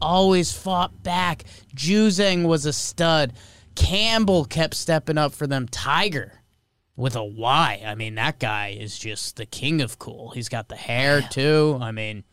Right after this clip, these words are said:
Speaker 1: that guy's just cooler than me, and that's fine.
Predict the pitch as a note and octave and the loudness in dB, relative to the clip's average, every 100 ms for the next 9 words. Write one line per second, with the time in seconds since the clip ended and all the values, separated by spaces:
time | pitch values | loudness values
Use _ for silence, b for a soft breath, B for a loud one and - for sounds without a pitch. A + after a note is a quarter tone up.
0 | b b b b b b b b b b | b b b b b b b b b b
1 | C#3+ D3 D3 D3 C#3 A#2+ C#3 - D#3+ E3 | 0 2 2 2 2 0 -2 0 4 4
2 | D3 A#2 G2+ G#2+ A2+ F3 G3 - E3+ D#3+ | 4 0 -4 -4 0 2 0 0 2 2
3 | D#3+ | 0